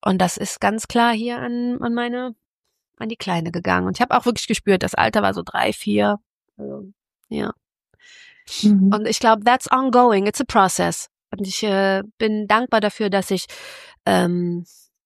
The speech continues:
Speaker 1: die Tools, aber auch den Rahmen jetzt habe, mich endlich in meinem Nervensystem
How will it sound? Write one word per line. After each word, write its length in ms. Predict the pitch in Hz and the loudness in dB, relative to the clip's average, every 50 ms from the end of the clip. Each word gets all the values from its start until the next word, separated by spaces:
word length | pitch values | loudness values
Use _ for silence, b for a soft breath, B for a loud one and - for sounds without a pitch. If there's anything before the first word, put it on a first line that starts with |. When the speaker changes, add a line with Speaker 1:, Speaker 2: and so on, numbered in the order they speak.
| _ - - | _ -6 -4
Speaker 1:
die 80 | 185 - | -4 -4
Tools, 400 | - - - 294 311 320 - 233 | -4 -4 0 0 0 0 0 2
aber 160 | 196 226 - | 2 2 2
auch 80 | - - | 2 0
den 160 | - 226 208 | -2 -2 -2
Rahmen 580 | 196 196 208 208 233 262 269 277 240 214 185 180 | 0 2 2 2 4 2 2 2 2 0 0 0
jetzt 280 | 180 175 - - - 185 | -2 -4 -4 -6 -4 -2
habe, 280 | 170 170 170 190 190 | 0 0 0 -2 -2
mich 220 | 175 180 175 - - | -4 -4 -6 -6 -4
endlich 440 | - 220 240 247 - 247 220 - - | -2 -2 -2 -2 -4 -6 -8 -6 -4
in 100 | 214 190 | -4 -2
meinem 260 | 196 202 190 190 190 | 0 0 0 0 0
Nervensystem 960 | 190 208 226 240 254 - - 262 240 247 226 - - - 233 220 214 214 214 | 2 4 4 4 4 2 -2 -8 -6 -6 -6 -8 -6 -4 -2 -2 0 -2 -2